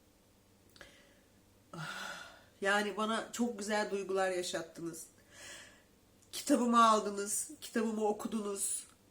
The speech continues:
Kitabımı okuduktan sonra bana o kadar güzel şeyler yazdınız ki,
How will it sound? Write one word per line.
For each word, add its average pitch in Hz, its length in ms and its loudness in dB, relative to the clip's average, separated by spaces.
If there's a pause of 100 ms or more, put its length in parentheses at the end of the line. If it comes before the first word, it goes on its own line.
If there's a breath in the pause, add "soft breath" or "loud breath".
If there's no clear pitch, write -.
(160)
Kitabımı 233 400 2
okuduktan 226 640 0
sonra 214 260 -2
bana 214 100 -2
o 214 80 0
kadar 233 280 2
güzel 220 340 2
şeyler 208 440 2
yazdınız 202 680 -2
ki, 208 240 -6